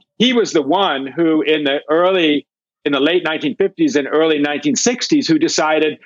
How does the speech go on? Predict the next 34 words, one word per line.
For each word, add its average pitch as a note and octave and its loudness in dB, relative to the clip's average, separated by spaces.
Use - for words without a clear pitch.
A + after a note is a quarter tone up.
you E3 2
know F3+ 2
what, F#3 0
the D3+ 0
A F#3+ 0
N F#3+ -4
C, F3+ 0
which D#3+ -2
had C3 -2
always G3 2
been F3 0
a D#3 0
nonviolent D3 -2
organization, C#3+ 0
they G3 2
need G3+ 2
to F#3+ 2
break F3+ 0
with D#3+ -2
that D3 -2
nonviolent D3+ -2
past. G3 0
He E3 0
said D#3+ -2
for, D3 0
for D#3+ 2
men F#3 0
like, D#3+ 0
uh, B2 0
Gandhi E3 0
or B2+ 0
Martin D#3+ -2
Luther D3+ 0
King, D#3 0